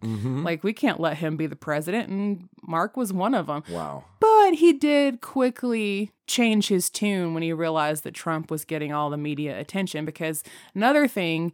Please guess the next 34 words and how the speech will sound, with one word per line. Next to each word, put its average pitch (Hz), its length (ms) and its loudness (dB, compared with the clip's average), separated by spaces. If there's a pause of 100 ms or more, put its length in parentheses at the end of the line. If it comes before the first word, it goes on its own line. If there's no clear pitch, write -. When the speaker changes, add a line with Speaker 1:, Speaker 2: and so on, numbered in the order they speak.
Speaker 2:
if 175 160 -4
you 170 160 0
were 160 180 -2
in 156 180 -2
our 147 220 0
district, 147 640 -6 (220)
you 160 80 -6
may 156 160 -2
remember 151 540 -2
that 170 280 -2 (220)
wherever 330 640 4
there 285 240 6
might 262 260 6
have 226 220 0
been 214 180 2
cameras 269 760 2
or 185 200 -2
press, - 760 -4 (180)
Mark 170 320 2
Meadows 156 400 2
was 151 160 -4
there. 170 360 6
Speaker 1:
<laughs> - 20 6
Yeah. 139 440 4
Speaker 2:
That 285 200 2
man 233 420 4
loved 240 300 6
to 240 60 4
have 220 260 6
himself 196 500 2
on 165 220 -2
television 240 720 4
and 190 120 2
in 185 120 -2